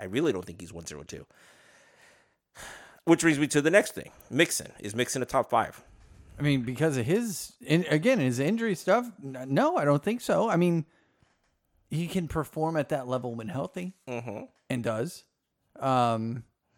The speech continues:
Speaker 2: but then it's like, okay, who the hell so, are we throwing up here?
Speaker 1: Yeah, I,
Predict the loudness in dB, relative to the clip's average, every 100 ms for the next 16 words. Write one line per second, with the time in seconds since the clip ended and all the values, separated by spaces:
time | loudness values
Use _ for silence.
0 | _ 0 0 0 0 0 -2 2 2 4
1 | 4 4 4 4 0 -6 0 0 0 0
2 | 0 2 0 -2 -6 -6 -10 -4 -2 -2